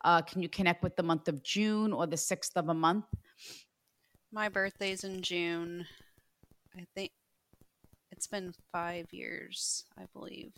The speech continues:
Speaker 2: that my brother's passed. But we have a lot of birthdays in June.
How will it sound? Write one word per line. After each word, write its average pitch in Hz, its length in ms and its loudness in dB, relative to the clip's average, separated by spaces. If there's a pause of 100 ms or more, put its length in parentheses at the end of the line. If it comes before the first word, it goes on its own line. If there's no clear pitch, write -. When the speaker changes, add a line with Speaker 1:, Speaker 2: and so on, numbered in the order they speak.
Speaker 2:
that - 100 -12
my 208 120 -12
brother's 208 340 -10
passed. 196 500 -8 (1120)
But 170 180 -4
we 196 100 -2
have 185 140 0
a 185 60 -8
lot 180 140 0
of 175 80 -4
birthdays 165 460 -2
in 160 140 -6
June. 156 420 -8